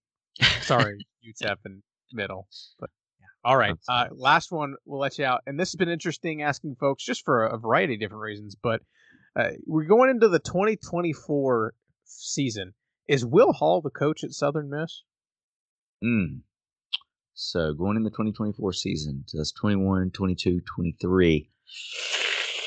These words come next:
Speaker 2: Ugh, that's, like, right there on the line. Like, I, I usually, like, I would say, like,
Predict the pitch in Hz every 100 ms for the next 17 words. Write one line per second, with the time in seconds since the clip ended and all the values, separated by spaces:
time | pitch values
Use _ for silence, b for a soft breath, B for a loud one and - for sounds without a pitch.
0 | B B B B B B _ _ _ -
1 | 156 196 101 73 B B B B B _
2 | - 135 156 160 131 98 101 107 117 113
3 | 110 104 90 82 82 - 98 90 - 107
4 | 131 151 117 - 123 151 156 131 131 113
5 | 104 85 - 120 127 - 104 104 95 87